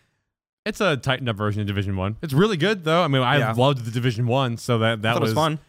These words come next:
Speaker 1: It was really hard for me to put down after the <laughs> free weekend.
Speaker 2: Yeah.
Speaker 1: But
Speaker 2: If you were
Speaker 1: alas.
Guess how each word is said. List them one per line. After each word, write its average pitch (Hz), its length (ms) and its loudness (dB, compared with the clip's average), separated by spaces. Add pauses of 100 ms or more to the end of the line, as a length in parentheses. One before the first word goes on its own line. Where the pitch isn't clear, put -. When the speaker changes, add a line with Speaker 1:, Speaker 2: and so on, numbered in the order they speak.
Speaker 1:
It 135 100 2
was 135 120 6
really 156 160 6
hard 147 240 4
for 147 80 -6
me 151 80 2
to 120 80 0
put - 220 -4
down 127 400 0
after 117 200 0
the 139 80 2
<laughs> 110 60 0
free 175 140 6
weekend. 190 680 2
Speaker 2:
Yeah. 101 380 -2
Speaker 1:
But 123 320 2 (840)
Speaker 2:
If 156 160 -6
you 208 120 -4
were 254 140 2
Speaker 1:
alas. 113 460 0